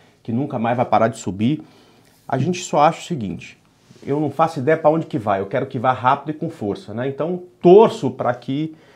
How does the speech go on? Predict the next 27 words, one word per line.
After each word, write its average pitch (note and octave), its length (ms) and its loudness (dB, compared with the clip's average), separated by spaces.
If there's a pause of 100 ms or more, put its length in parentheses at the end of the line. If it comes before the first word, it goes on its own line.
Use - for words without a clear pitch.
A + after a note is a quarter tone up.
(320)
eh, - 300 -14 (180)
todos C3+ 260 -6
estejam B2+ 380 -6
certos, - 380 -10
que A#2 80 -8
ele A#2 80 -4
vá A2 140 -2
muito B2 220 -4
pra B2 180 2
cima C3+ 320 -8
e - 20 -8
que C#3 100 -8
a B2+ 40 -6
gente C3+ 180 -10
consiga B2 400 -8
sair A#2+ 240 -4
de B2 100 -6
todas D#3 360 0
as C3 60 -8
operações A#2+ 520 -4
que A#2 100 -10
a A2 40 -6
gente A2+ 220 -10
entrou C3 420 -6 (460)
no C3 240 2
alvo, F2 300 2 (200)
tá? - 280 2